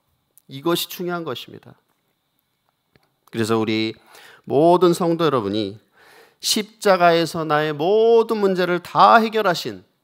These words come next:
그 그리스도 안에 서시기 바랍니다.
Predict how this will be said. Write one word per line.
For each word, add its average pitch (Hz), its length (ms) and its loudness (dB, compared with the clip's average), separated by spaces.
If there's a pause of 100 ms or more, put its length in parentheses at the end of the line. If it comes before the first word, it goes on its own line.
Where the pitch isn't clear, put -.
(420)
그 143 320 -10
그리스도 196 1000 -2
안에 160 420 2
서시기 - 380 -16
바랍니다. - 400 -20